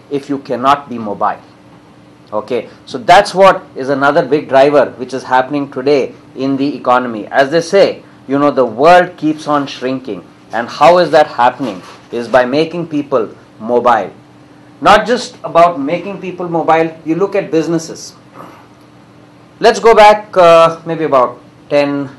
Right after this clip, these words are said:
odd years ago, when the B P O industry in India was just in its nascent stages. What was the kind of business that we were looking at? What was the kind of input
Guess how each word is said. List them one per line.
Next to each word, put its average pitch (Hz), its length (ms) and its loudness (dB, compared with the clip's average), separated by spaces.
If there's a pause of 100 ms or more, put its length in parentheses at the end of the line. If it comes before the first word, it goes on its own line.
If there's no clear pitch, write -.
(1000)
odd 135 220 2
years 135 320 0
ago, 135 360 0 (1040)
when 127 260 0
the 127 80 -6
B 190 180 -4
P 202 160 -2
O 196 80 4
industry 147 760 0 (220)
in 127 160 -8
India 135 440 0 (200)
was 156 300 -2
just 170 240 -6
in 160 100 -6
its - 440 -10 (160)
nascent 143 460 -8
stages. - 560 -14 (420)
What 170 300 0
was 208 180 -2
the 185 80 -10
kind 156 300 -4
of 113 160 -6
business 120 520 -10 (160)
that 120 200 -8
we 120 100 -12
were 113 140 -4
looking 110 400 -12
at? 85 120 -12 (280)
What 147 200 0
was 180 180 0
the 165 80 -2 (120)
kind 147 200 0
of 127 200 -8
input 135 460 -6